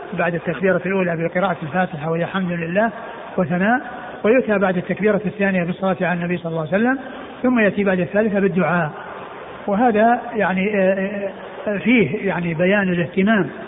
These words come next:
بهذا الدعاء، ولهذا جاء بعده هذا الذي هو من أسباب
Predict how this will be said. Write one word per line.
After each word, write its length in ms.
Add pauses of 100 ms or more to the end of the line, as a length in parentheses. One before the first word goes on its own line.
(460)
بهذا 280
الدعاء، 460 (560)
ولهذا 520
جاء 300
بعده 500 (420)
هذا 300
الذي 220
هو 100
من 120
أسباب 420